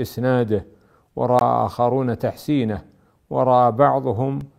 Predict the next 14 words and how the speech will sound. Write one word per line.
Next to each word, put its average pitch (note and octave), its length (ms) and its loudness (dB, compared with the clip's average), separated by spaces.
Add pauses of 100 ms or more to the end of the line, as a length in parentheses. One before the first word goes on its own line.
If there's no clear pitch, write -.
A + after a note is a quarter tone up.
(300)
أن C3+ 160 2
له A#2 340 0
شواهد A#2 960 0 (420)
تقويه، A#2+ 680 2 (460)
فإن A#2+ 800 -2 (440)
رب C#3+ 260 4
العزة B2 500 0
والجلال A2 680 0
قد A2+ 180 -4
أخبر A2+ 580 2 (400)
بأنه A#2 680 -2 (1500)
قد C3 140 0
سمى C3 560 0
نفسه C3+ 760 -2